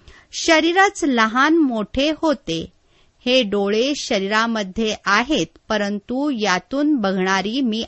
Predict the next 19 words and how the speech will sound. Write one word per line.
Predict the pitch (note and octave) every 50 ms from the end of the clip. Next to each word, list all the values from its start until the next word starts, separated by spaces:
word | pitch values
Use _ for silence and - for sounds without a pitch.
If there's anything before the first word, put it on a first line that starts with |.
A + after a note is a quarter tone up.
| -
आत्मा | F#3 F#3 F3+ F3 - G3+ F#3+ G#3 A#3+ C#4+ D#4 - -
आहे. | A#3 F3+ D#3+ D#3 E3 E3+ D#3+ D#3+ - _ _ _ _ _ - - _ _ -
बाबा | A3 B3+ C#4+ C#4+ D4 C4 D#4+ F4
आत्म्यांनाच | F4+ D#4 C4+ C4+ A#3+ A#3 - - B3+ C4 C4 C4 B3+ B3+ B3+ C4+ D#4 D#4+ - D#4+
ज्ञानाचा | C#4+ B3 A3 G#3 G3 G3 G3+ A3 A3 A#3 A3+ - C#4 C#4 D4+
तिसरा | D4+ - - G#3+ G#3 - - G#3+ A#3 A#3+ C4
नेत्र | B3 A3 G#3+ A3 - - - C#4
देतात, | - B3 A#3 F#3 F3 - F3 E3+ E3 D#3+ - - - _ _ _ _ _ _ _ -
तो | C4 C4 B3+
देखील | A3+ G3 G3 F#3+ F#3 - - B3+ C#4 D4 C#4+
जोपर्यंत | G#3+ F3+ G#3 G#3 G#3 A#3+ B3+ - - A#3+ G#3 G#3 G3 G3 G3+ F#3+ - A#3 A#3+ C4+ D#4 D4
शरीराचा | - - A3+ G3+ F#3+ F#3 G#3 G3+ G3+ G3+ - - A#3+
आधार | B3+ C#4+ C4 - G3+ G3 F#3+ F#3 F3+ G3 A3 A#3 C4+ D4
घेत | A3+ G#3+ A3 G#3 G3+ - -
नाहीत, | G3+ G3+ G3+ A3 C#4 D4 C#4+ G#3 E3+ - _ _ _ _ -
तोपर्यंत | B3+ D4 E4 D#4+ - A#3+ G3 G3 F#3+ F#3+ F#3+ F#3 - A3 A3+ B3 C4+
शिकवू | - - - G3+ - - G#3+ A#3 C4+ C#4+
शकत | - - C4 A#3+ - C4 C4+ - -
नाहीत. | D4 C#4 A3 F4+ - F#3 F3